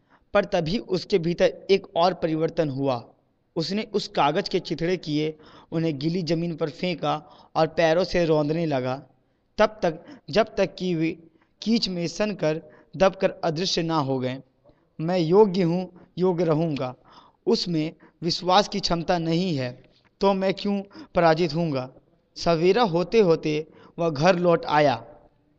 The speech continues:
एक असंबद्ध दृश्य मुझे दिखता है।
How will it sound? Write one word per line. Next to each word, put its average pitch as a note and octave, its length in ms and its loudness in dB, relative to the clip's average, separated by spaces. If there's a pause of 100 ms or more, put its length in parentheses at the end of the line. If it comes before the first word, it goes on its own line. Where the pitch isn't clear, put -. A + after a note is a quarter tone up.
(840)
एक G3 160 0 (160)
असंबद्ध F#3+ 800 0 (400)
दृश्य G3+ 280 -2
मुझे E3+ 280 2
दिखता D#3 380 -2
है। B2+ 260 -4